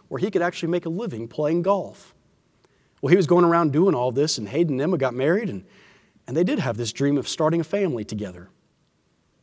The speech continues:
It was last year, early of last year, that Hayden and Emma got the exciting news that they were pregnant with their first child.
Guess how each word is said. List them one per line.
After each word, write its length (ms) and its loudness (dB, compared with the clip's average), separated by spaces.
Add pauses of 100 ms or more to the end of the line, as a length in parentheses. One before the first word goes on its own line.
(380)
It 80 2
was 160 -2
last 400 0
year, 380 2
early 260 4
of 100 2
last 360 -4
year, 180 0
that 240 -8
Hayden 260 0
and 120 0
Emma 180 0
got 220 -2
the 60 -2
exciting 440 -2
news 380 -4
that 160 -6
they 100 -2
were 160 -4
pregnant 580 -6
with 120 -14
their 100 -6
first 320 -10
child. 460 -8